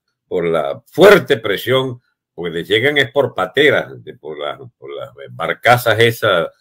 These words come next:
donde, pero todos estos países están sitiados. Y ahora Canarias, por ejemplo, que es el paso más fácil de, de, desde la África subsahariana hacia la, hacia la Europa, es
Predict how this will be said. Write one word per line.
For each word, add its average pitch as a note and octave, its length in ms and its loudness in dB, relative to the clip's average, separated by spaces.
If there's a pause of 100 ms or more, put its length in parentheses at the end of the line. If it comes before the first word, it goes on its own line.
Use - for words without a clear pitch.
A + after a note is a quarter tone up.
(220)
donde, D2+ 960 -8
pero D#2 240 -8
todos C3 220 6
estos C#3 220 -4
países A#2 520 0
están E2+ 680 -10 (140)
sitiados. B2+ 760 0 (280)
Y D#2+ 400 -6
ahora A#2 500 6
Canarias, A#2 540 4
por E2+ 180 -6
ejemplo, F2+ 420 -2
que F2 160 -4
es F#2+ 60 -4
el G2+ 160 -4
paso G#2+ 320 -2
más G2 220 -8
fácil A2 440 -4
de, E2 220 -4 (240)
de, D#2 680 -4
desde D#2 840 -4
la F2 340 -2
África F#2+ 580 -2
subsahariana A2+ 1040 0 (440)
hacia F2 840 -4
la, F#2 360 -8
hacia C#2+ 480 -10
la D2 140 -8
Europa, A2+ 480 -2
es G#2+ 200 0